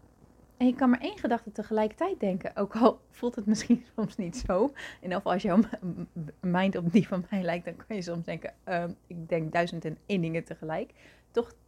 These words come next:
is dat niet waar. Je denkt één gedachte tegelijk. Alleen ze kunnen zo snel achter elkaar komen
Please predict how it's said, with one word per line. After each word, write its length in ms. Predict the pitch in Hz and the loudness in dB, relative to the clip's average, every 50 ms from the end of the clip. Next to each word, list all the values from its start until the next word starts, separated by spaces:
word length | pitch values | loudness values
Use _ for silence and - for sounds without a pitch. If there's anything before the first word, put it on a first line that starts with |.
| _ _ | _ _
is 120 | 190 - | -10 -8
dat 160 | - 175 - | -8 -8 -8
niet 140 | 190 170 170 | -8 -8 -2
waar. 200 | 175 175 196 208 | 0 0 0 0
Je 140 | 190 175 175 | 0 -2 -4
denkt 280 | 190 180 185 180 - _ _ _ _ _ | -4 -6 -6 -8 -10 _ _ _ _ _
één 200 | - 180 190 202 | -6 -4 -4 -4
gedachte 360 | - 202 170 180 180 - 170 | -4 -4 -4 -4 -4 -6 -10
tegelijk. 420 | - - 156 - 170 156 135 - - | -14 -14 -12 -8 -6 -4 -4 -4 -4
Alleen 180 | 156 160 165 | -4 -6 -6
ze 80 | - 156 | -6 -8
kunnen 220 | - 175 160 160 | -8 -6 -6 -4
zo 200 | 151 165 180 196 | 0 4 4 4
snel 200 | 208 208 202 180 | 4 2 -2 -6
achter 240 | - 175 - - - | -8 -10 -14 -16 -18
elkaar 280 | - - 156 160 175 185 | -12 -4 0 0 0 0
komen 380 | - 185 185 190 185 196 247 | 0 0 0 0 0 -4 -6